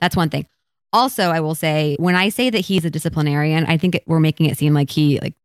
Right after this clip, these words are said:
does any, something crazy. He, you know, we don't spank. I will just say that. That is not something that is in our,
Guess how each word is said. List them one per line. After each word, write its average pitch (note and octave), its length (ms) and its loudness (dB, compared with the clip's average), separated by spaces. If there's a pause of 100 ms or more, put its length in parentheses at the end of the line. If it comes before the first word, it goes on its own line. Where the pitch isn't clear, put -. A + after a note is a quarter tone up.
(180)
does C#3+ 200 2
any, C#3+ 200 2 (220)
something C#3+ 320 2
crazy. C#3 440 0 (340)
He, A3+ 160 2
you F3 160 0
know, D#3+ 120 2
we F#3 240 0
don't G#3+ 340 0
spank. D3 580 -6
I D3 100 -4
will C#3+ 120 -4
just D3 160 -8
say D3 120 -6
that. C#3 180 -8
That D3 100 -2
is D3 80 -2
not D3+ 220 0
something D3+ 280 0
that C#3+ 100 2
is C#3+ 200 2
in C#3+ 180 0
our, C#3+ 380 0